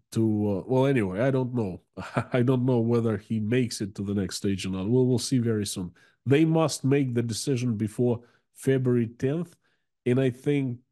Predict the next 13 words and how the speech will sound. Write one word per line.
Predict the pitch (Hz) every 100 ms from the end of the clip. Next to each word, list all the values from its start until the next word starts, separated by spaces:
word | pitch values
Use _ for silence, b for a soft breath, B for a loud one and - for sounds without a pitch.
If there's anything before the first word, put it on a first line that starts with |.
| -
uh, | 98 120 117 113 107
well, | 120 117
Vladimir | 113 135 131 127
Putin | 120 120 117 113 110
was | 101 92 95
officially | 104 117 107 110 104 98
allowed | 101 98 104 147 156 - -
to | 123 95
enter | 113 113 113 113 107
the | 101
third | - 104 101
stage | - 107 104 107
now. | 107 107